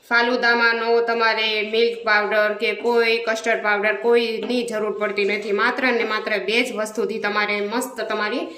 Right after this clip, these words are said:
ફાલુદા ગુલ્ફી તમારી તૈયાર થઈ જાય. તમે ફાલુદા દૂધ તો ઘણું પીધું હોય છે, પણ તમે આ રીતે તમે એકવાર તમે બનાવશો તમારા ઘરે ચોક્કસ,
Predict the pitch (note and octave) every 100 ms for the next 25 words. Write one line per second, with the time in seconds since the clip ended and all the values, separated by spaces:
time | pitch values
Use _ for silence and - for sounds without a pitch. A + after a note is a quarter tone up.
0 | - - _ _ C4 A3+ A3+ G#3+ F#3+ A3+
1 | A3+ G#3+ G#3 G3+ G3+ G3+ G3+ G3 G3 G3+
2 | F#3+ F#3+ G3 G3 G3 F#3 G3 G3+ G3+ G#3+
3 | A3 A3 G#3 A3 A#3 A#3 G3+ G#3+ B3+ A3+
4 | G3+ G3 F#3+ F#3+ F#3+ G3+ G3 G#3 A#3 D#4+
5 | - - - _ - - D4 - B3 B3
6 | A#3+ A#3+ A#3 A3+ A3+ A3+ - - A#3 A#3
7 | A3+ G#3+ G#3+ G#3 G#3 B3+ C#4 C4+ A3 G3+
8 | G3+ F#3+ F#3+ G#3 G3+ G#3+ G#3+ A3+ B3+